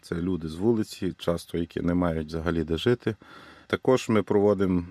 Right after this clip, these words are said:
багато тематичних банкетів в церкві, проводимо творчі вечори. В Україні діє дванадцять пунктів видачі гуманітарної допомоги приватним особам з рук в руки.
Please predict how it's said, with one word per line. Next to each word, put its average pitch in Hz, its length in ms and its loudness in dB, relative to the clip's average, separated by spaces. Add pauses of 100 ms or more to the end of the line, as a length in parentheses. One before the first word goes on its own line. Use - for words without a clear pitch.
багато 92 640 2
тематичних 98 640 -2
банкетів 90 640 2
в - 40 -14
церкві, 98 540 2 (840)
проводимо 101 680 4 (340)
творчі 110 400 2
вечори. 92 640 4 (1400)
В 90 440 -4
Україні 110 560 2
діє 98 260 0
дванадцять 98 580 2
пунктів 101 560 0
видачі 90 500 4
гуманітарної 90 720 2
допомоги 110 680 2 (300)
приватним 101 560 4
особам 95 520 2
з 90 40 -4
рук 92 280 -2
в - 20 0
руки. 90 400 0